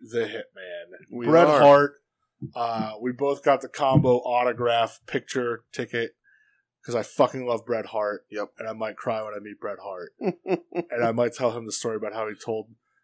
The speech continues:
Speaker 1: my sister, how he signed Love Bret Hart and he just signed to me, "Your friend Bret Hart."
Speaker 2: Mm-hmm.
Speaker 1: "Friendships last forever, Bret.
Speaker 2: Right.
Speaker 1: But I need your love." And he'll probably just look at me and say, "Oh, okay."
Speaker 2: <laughs>
Speaker 1: Um, so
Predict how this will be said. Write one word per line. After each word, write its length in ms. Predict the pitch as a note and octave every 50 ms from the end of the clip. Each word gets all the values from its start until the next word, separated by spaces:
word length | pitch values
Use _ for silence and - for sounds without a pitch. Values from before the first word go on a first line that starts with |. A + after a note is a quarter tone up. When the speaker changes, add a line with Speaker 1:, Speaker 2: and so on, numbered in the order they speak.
| _ _
Speaker 1:
my 100 | - A2+
sister, 420 | A2 - - B2 - - - A#2 A2+ A2 A2 A2 _ _ _ _ _ _ _ - C3+ B2
how 120 | B2 B2
he 60 | B2 A#2
signed 320 | - - C3 B2+ A2+ A2
Love 240 | A2 B2 A#2+ A2+ -
Bret 180 | - A#2+ A2 G2
Hart 280 | G2 A2+ A2 A2 A2+ -
and 100 | A2+ G#2+
he 60 | G#2+
just 180 | G#2+ A2+ A2 -
signed 200 | - B2 A2 A2
to 80 | G#2+ G#2+
me, 200 | G#2 G#2+ G#2+ G2+ G2
"Your 100 | G#2 G#2
friend 340 | - - - G#2+ G#2+ G#2 _
Bret 180 | - G2 F#2 - -
Hart." 220 | F#2+ F#2 - - B2+
Speaker 2:
Mm-hmm. 320 | C3 A#2+ A#2+ A#2+ A#2+ C3 - _ _ _ _ _ _ _ _ _ _ _
Speaker 1:
"Friendships 440 | _ - B2+ B2 A2+ - B2 A2 -
last 220 | A#2+ A2+ G#2 - -
forever, 280 | - G#2+ G2+ F#2+ G2
Bret. 280 | E2+ - F#2+ F#2 F2+ F2 _ _ _ _ _
Speaker 2:
Right. 260 | G2+ G2+ G2 F#2 - - _ _ _ _
Speaker 1:
But 100 | _ A2 F#2+
I 100 | G2 G2
need 140 | G2+ G2+ F#2+ G2
your 120 | G2 G2 F#2+
love." 240 | F#2+ F#2+ F2 E2 - - - - _ _ _ _ _ _ _ _ _ _ _ _
And 120 | - A2
he'll 120 | A2+ B2 A2+
probably 200 | - B2+ A#2 A2
just 100 | G#2+ -
look 100 | B2 G#2+
at 40 | A#2
me 40 |
and 80 | A2+ A2
say, 140 | - A2+ F#2+
"Oh, 400 | F2+ B2+ C3+ A#2+ - - B2 A#2
okay." 720 | _ - - - - _ _ _ _ _ _ - - F3+ -
Speaker 2:
<laughs> 40 | -
Speaker 1:
Um, 520 | - D3 C#3+ C#3+ C#3 C3+ C3 C3 B2 A#2 - _ _ _ _ _ _
so 720 | - - - D3 C#3 C3+ C3 C3 B2+ B2 A#2 A2+ -